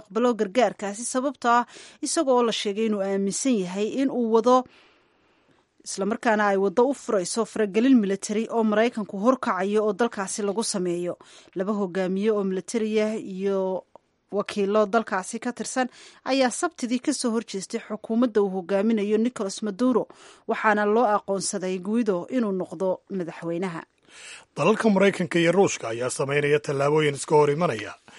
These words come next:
Speaker 2: kuwaasoo ku aadan ka qayb ahaanshiyaha heshiiska hubka nukliyeerka, iyadoo tallaabadan ay siyaasiyiinta iyo weliba dadka arrimahan falanqeeya ay u arkaan mid keeni karta tartan hor leh oo dhanka hubka ah. Madaxweynaha Ruushka Vladimir Putin ayaa Sabtidii shalay shaaciyey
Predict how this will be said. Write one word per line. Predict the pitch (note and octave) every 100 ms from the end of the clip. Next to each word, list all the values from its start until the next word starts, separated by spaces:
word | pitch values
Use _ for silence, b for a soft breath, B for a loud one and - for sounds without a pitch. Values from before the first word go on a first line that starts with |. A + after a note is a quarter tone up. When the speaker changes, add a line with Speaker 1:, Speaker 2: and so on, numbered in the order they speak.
| B B
Speaker 2:
kuwaasoo | - G#2 - C3
ku | - D#3
aadan | C3+ B2+ D3 C#3+
ka | - -
qayb | D3 C3+
ahaanshiyaha | C#3 C3+ - D#3+ C#3 D3 C3
heshiiska | C3 E3 C#3+ D#3
hubka | D#3 -
nukliyeerka, | D#3+ D3+ D#3 E3 - - - _ B B B B -
iyadoo | C3 A#2+ A#2+ A2+
tallaabadan | - B2 A#2+ C#3 C#3 C#3
ay | C#3 C3+
siyaasiyiinta | B2 D3 C3 - C#3+ C#3+ D3+ - C#3+
iyo | C3+
weliba | D3 D3
dadka | C#3+ D3+ -
arrimahan | C3 C#3 C#3 D3+ C3+
falanqeeya | C#3 B2+ C#3 C3+ C3+
ay | C#3
u | E3+
arkaan | C#3+ - E3+ G2 - B B B
mid | A#3+ A3
keeni | A#3 B3 A#3
karta | - - C3+
tartan | - E3+ - D3+
hor | F3 F#3
leh | E3+
oo | D#3+ D#3
dhanka | D#3 E3+ -
hubka | C#3+ - B2+
ah. | A#2 G#2 _ _ _ B B B B -
Madaxweynaha | C3 A#2+ C3+ C#3 C3
Ruushka | C3+ - C#3+
Vladimir | C3+ C#3+ C#3+ C#3 C3+
Putin | C3 F#3 - A2+
ayaa | A#2+ C3
Sabtidii | - C#3+ D3 D3
shalay | - F3
shaaciyey | E3 C3 A2 A2+ C3